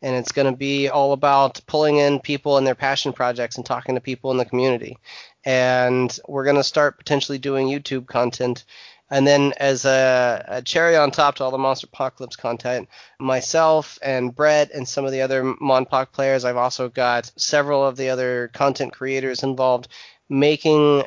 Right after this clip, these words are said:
a Monster Apocalypse radio play the same way we have for the Riot Quest radio play.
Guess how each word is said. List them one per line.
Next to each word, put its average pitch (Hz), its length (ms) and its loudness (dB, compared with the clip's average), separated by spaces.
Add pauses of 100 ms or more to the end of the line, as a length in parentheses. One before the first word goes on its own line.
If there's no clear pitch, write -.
a 135 300 0
Monster 147 340 0
Apocalypse - 720 -4
radio 139 340 0
play 135 340 0
the 127 120 -6
same 139 320 2
way 139 140 2
we 127 160 -4
have 127 220 0
for 123 140 -10
the 117 80 -6
Riot 123 280 0
Quest - 260 -8
radio 120 280 -6
play. 120 440 -2